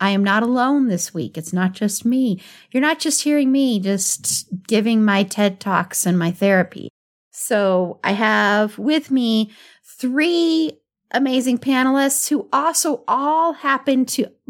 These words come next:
be podcast co-hosts as well. So I'm very, very excited. I have Bex from Big Reputations Pod. You know, we've had Bex on before. This is Bex's first episode, though, of this year.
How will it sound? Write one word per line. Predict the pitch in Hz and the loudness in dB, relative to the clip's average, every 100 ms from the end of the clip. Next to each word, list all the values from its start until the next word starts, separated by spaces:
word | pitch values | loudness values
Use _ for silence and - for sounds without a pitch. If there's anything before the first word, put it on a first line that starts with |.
| - | -6
be | 226 220 214 - _ - | 0 2 0 -2 _ -10
podcast | - 330 349 - 220 196 196 202 - - _ _ _ _ - | -2 0 0 -2 0 2 2 0 -4 -8 _ _ _ _ -16
co-hosts | - 349 262 220 175 180 - - - _ _ - | -2 0 2 2 2 0 -2 -2 -4 _ _ 0
as | 196 190 - | 0 0 -2
well. | 180 247 233 113 127 | -2 0 2 2 0
So | 165 - | -2 -2
I'm | 185 196 | 0 2
very, | 185 220 233 277 | 2 2 2 2
very | 247 247 226 | 2 0 0
excited. | - 226 247 285 294 - - - | 0 0 2 0 -4 -12 -20 -4
I | 208 | 0
have | 190 165 _ _ - | 0 -2 _ _ -12
Bex | 165 - 202 165 - - - | -12 -4 0 2 0 -2 -10
from | - 214 180 165 | -6 -2 0 0
Big | 170 165 | 0 0
Reputations | 170 160 170 175 160 160 151 | -4 -4 -6 -4 -4 -4 -6
Pod. | - 185 190 202 208 - _ _ _ | -4 -2 2 2 -2 -6 _ _ _
You | 190 185 | -6 -2
know, | 170 | 0
we've | 165 185 190 | -2 -2 -2
had | 175 175 | -2 -2
Bex | 180 190 - | -2 -2 -2
on | 190 | -2
before. | 190 233 | 0 -2
This | 247 277 | 0 0
is | 254 | -2
Bex's | 254 240 240 - - _ - 190 | -2 -2 -2 -6 -8 _ -4 -4
first | - - 262 - - | -4 -2 -2 -2 -6
episode, | 202 214 - 202 190 | -4 -2 0 0 0
though, | 190 180 180 | 0 0 0
of | 160 175 | -2 -2
this | 285 - - | -2 -2 -4
year. | 170 160 190 | -2 -2 -4